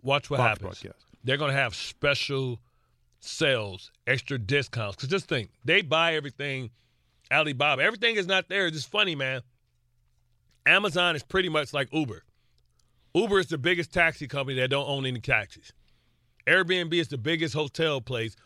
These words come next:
Speaker 1: that
Speaker 2: Without
Speaker 1: don't own
Speaker 2: owning
Speaker 1: any,
Speaker 2: a
Speaker 1: uh,
Speaker 2: Yeah,
Speaker 1: hotels.
Speaker 2: no building. Yeah, no properties. Right.
Speaker 1: So, so Amazon's gonna sit there and they're gonna, they're gonna sell advertising to these places at double the price 'cause I got more eyes on it. You know that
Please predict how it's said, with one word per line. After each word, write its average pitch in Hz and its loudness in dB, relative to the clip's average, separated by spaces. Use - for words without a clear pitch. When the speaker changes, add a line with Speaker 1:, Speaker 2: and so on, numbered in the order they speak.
Speaker 1:
that - -8
Speaker 2:
Without 107 4
Speaker 1:
don't - 6
own - 4
Speaker 2:
owning 123 2
Speaker 1:
any, 147 -2
Speaker 2:
a - -6
Speaker 1:
uh, - -10
Speaker 2:
Yeah, 117 -2
Speaker 1:
hotels. 127 2
Speaker 2:
no 160 4
building. 131 2
Yeah, 135 2
no 113 -2
properties. 131 0
Right. 135 2
Speaker 1:
So, 190 4
so 175 0
Amazon's 196 0
gonna 175 -2
sit - -6
there 156 0
and 160 -4
they're 175 0
gonna, 185 -6
they're 165 0
gonna 185 -4
sell 170 0
advertising 131 -2
to 131 -10
these 127 -6
places 110 -6
at 120 -2
double 131 0
the 135 -2
price 127 0
'cause 120 -6
I 120 0
got 123 0
more 127 -2
eyes 113 -2
on 110 -6
it. - -6
You 113 -4
know 123 0
that 117 -4